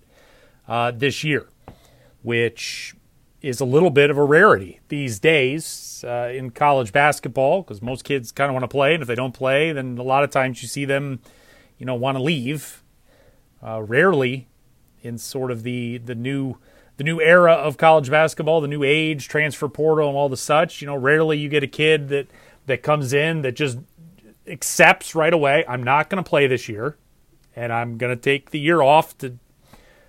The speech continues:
work and develop, and my freshman year will be next year." You just don't, you don't see that. And that, this really goes back, and, and whether it's been a phil-,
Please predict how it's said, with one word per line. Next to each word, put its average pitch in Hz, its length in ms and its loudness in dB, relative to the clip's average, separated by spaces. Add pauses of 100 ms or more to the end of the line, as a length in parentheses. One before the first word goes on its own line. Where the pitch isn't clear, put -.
(120)
work 147 340 2
and 120 240 -10
develop, 143 500 4
and 127 560 -4
my 107 120 -4
freshman 156 360 -4
year 156 140 -2
will 165 80 2
be 170 100 0
next 175 300 -4
year." - 100 -18 (220)
You 110 80 -14
just 120 180 -12
don't, 143 240 -10
you 131 120 -12
don't 147 200 -8
see 175 220 -6
that. 120 160 -12
And 135 100 -4
that, 196 140 0
this 208 180 -2
really 220 160 2
goes 156 200 2
back, 151 420 6 (1700)
and, 151 220 -10
and 147 140 -8
whether 185 240 6
it's 139 120 0
been 165 160 0
a 147 40 0
phil-, 143 320 -6